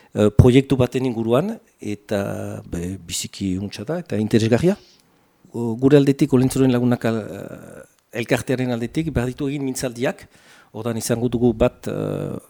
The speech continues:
irailaren hogeita behatzean iparraldeko Euskal Etxean, irailaren hogeita hamarrean Gener-, General Rodriguezeko Euskal Etxean,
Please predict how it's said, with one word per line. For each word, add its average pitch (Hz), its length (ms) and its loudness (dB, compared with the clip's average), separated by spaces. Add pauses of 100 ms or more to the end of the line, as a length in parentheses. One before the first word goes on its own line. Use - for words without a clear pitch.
(360)
irailaren 120 440 4
hogeita 113 240 -2
behatzean 113 440 -4
iparraldeko 110 800 -8
Euskal 107 280 -8
Etxean, - 280 -6 (1160)
irailaren 117 520 2
hogeita 120 300 2
hamarrean 113 420 -2
Gener-, 120 480 -4 (100)
General 127 480 6
Rodriguezeko 123 920 6
Euskal 104 320 0
Etxean, 156 480 2